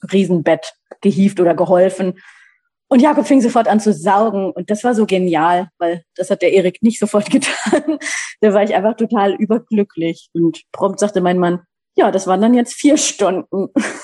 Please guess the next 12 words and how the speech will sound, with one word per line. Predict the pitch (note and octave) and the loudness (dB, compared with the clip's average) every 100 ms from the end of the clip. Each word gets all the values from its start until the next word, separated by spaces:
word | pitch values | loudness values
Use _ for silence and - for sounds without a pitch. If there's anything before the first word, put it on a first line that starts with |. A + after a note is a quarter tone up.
| - D#4 | -4 0
Also | D4+ D#4 D4 | 0 2 0
so, | A3+ C4 C4 - - - _ | 2 0 0 -8 -8 -12 _
ja, | B3+ E3+ | 2 4
der | F3+ F#3 | 4 4
war | G3+ | 4
dann | G3+ | 2
um | G3+ | 0
fünf | - - - | -2 -8 -4
nach | F#3 - | -4 -4
acht | E3 _ | -6 _
geboren. | D3+ C#3+ D3+ D3+ E3 D3+ | -12 -2 2 2 0 -2
Also | D#3+ D#3+ D#3+ | -6 -4 -6